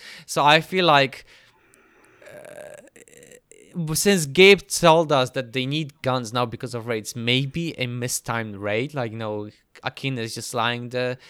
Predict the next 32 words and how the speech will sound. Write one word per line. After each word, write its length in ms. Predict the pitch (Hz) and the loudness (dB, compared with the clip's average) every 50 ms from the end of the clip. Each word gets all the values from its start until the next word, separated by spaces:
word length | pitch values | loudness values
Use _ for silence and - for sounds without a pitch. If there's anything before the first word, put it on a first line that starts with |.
| - _ | -20 _
trying 200 | - - 131 120 113 | -8 -6 -6 -6 -6
to 80 | - | -8
heal 280 | - - 117 113 110 107 | -6 -4 -4 -4 -2 -2
Ra-, 80 | 107 110 110 | -2 -2 -2
uh, 420 | 95 85 120 117 110 107 107 107 107 - | -2 -2 -2 -2 -2 -2 -2 -4 -6 -6
Tate, 300 | - 123 113 127 131 - | -6 -4 -4 -4 -4 -8
and, 260 | 117 113 110 107 107 | -10 -10 -12 -14 -12
you 80 | 117 117 | -10 -8
know, 240 | 110 107 104 101 _ - - _ _ | -6 -6 -6 -6 _ -14 -20 _ _
suddenly 360 | - - - 147 131 127 127 | -14 -8 -6 -4 -4 -4 -4
there's 200 | 120 117 127 123 | -4 -4 -4 -4
something 380 | - - 143 127 123 - 113 117 | 0 0 0 0 -2 -6 -10 -6
happening, 420 | - 123 120 - - - 113 113 | -4 -4 -4 -4 -6 -14 -12 -12
and 160 | 113 117 113 110 | -12 -12 -8 -4
Gabe's 260 | 123 120 - - - | -6 -4 -4 -6 -6
trying 220 | - 135 120 117 | -4 -2 -2 -2
to 100 | - 127 | -4 -2
wake 200 | 120 117 117 113 | -2 -2 -2 -4
them 160 | 120 117 123 | -6 -6 -4
up, 180 | 113 113 107 - | -4 -6 -6 -6
but 220 | 113 107 - - | -10 -12 -12 -12
he 120 | - - 135 | -14 -14 -14
can't. 440 | 135 - 135 123 117 113 110 107 107 | -8 -2 0 0 0 0 -2 -6 -8
You 80 | 110 | -10
know, 200 | 107 104 104 104 107 | -8 -6 -6 -6 -6
something 440 | - - 123 113 - - 120 110 - _ | -6 -6 -6 -6 -6 -8 -16 -18 -16 _
ty-, 220 | - 113 107 - _ _ _ _ _ _ _ - | -8 -8 -8 -8 _ _ _ _ _ _ _ -8
type 220 | 123 113 113 - | -8 -8 -8 -8
of 100 | 117 113 | -12 -16
thing 280 | - - 123 117 113 107 | -12 -12 -12 -12 -12 -14
because 320 | 107 - - 120 110 104 | -16 -14 -14 -14 -12 -10
there's 260 | 113 113 113 - - | -10 -10 -10 -10 -12